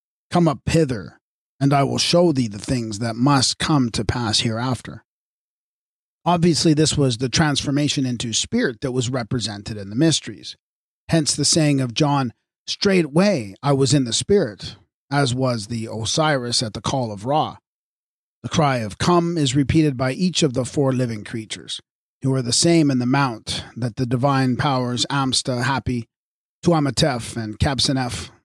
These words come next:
were in the resurrection from Amenta. John says,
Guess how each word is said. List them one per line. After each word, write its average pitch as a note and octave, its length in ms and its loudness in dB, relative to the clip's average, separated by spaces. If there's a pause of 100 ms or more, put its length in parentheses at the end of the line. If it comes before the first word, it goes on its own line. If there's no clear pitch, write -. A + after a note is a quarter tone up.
were C3 160 -2
in C#3+ 140 0
the C3+ 80 0
resurrection A2+ 640 -2
from A2 220 -10
Amenta. A#2+ 480 -2 (1200)
John G3+ 300 2
says, E3+ 440 2